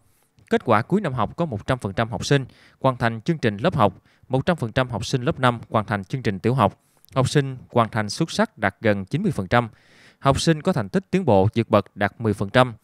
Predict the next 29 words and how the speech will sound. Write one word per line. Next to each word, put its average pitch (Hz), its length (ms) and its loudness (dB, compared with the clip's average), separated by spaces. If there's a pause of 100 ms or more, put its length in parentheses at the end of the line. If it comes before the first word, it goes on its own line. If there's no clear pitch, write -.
(360)
Có 190 100 0
bảy 123 180 4
em 127 140 -2
học 107 160 -6
sinh 123 320 -2
đạt 101 180 -2
giải 98 200 2
tin - 160 -4
học - 160 -6
trẻ. 101 280 4 (420)
Trong 127 120 2
đó, 113 260 4 (280)
một 131 220 -2
em 156 200 -4
đạt - 180 -4
giải 104 120 0
cấp - 160 -2
tỉnh, 110 240 0 (300)
mười 131 160 2
bảy 107 240 2
em 131 360 0
đạt 107 260 0
giải 104 220 2
hội 117 220 0
thi 127 140 0
hùng 107 160 -2
biện 95 180 -2
tiếng 143 140 -6
Anh 120 200 0